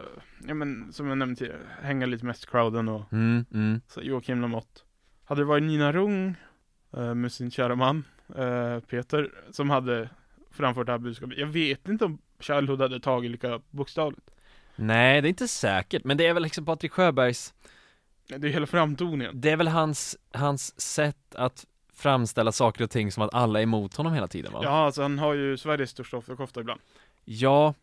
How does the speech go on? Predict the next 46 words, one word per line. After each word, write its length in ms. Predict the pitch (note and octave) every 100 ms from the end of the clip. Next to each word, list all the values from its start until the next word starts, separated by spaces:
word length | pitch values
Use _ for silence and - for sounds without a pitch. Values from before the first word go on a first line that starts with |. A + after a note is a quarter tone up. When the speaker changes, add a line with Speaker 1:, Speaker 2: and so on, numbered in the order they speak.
| - _ _ _ _ _ -
Speaker 2:
det 100 | C#3+
får 100 | D3
man 100 | A#2+
väl 60 | F#2+
säga, 300 | - F2+ C#2+
va? 160 | C#2 G2 _ _
Och 240 | - A#2+ A#2 _ _ _
det 100 | -
är 40 | B2+
väl 120 | C3
det 140 | C3
som 180 | A#2+ C#3+
gör 300 | C3+ B2+ A#2
att 80 | A#2
han 140 | B2
kanske 220 | A2+ A#2 A#2+
blir 160 | B2+
lite 220 | C3 B2
svår 380 | A#2 B2+ A2+ G#2+
att 180 | G#2+ -
acceptera 920 | A2 - - - A#2+ A2 D3 C3+ A#2+
på 120 | A#2+ A#2
något 160 | F#2
sätt. 540 | - A2+ - _ - - _
Speaker 1:
Mm. 440 | D3+ D3+ D3+ D#3 D3+
Speaker 2:
Det 100 | -
var 180 | B2 D3+
väl 80 | D3+
ett 100 | C#3
tag 200 | - A#2
där 140 | G#2 G2+
när 80 | G2+
han 120 | G#2
var 220 | G#2 G#2 - _ _ -
jävligt 600 | A2+ C3 A2+ G#2+ C3 -
mycket 340 | A#2 - G2+
i 180 | D#2+ F#2
farten. 480 | - - - F#2+ F#2+
Det 60 |
var 140 | A2+ B2+
väl 80 | A#2+
bland 140 | C#3
annat 120 | G#2+
mot 180 | G2 F#2+
Nina 220 | G2+ F2+
Rung. 280 | F2 D2 E2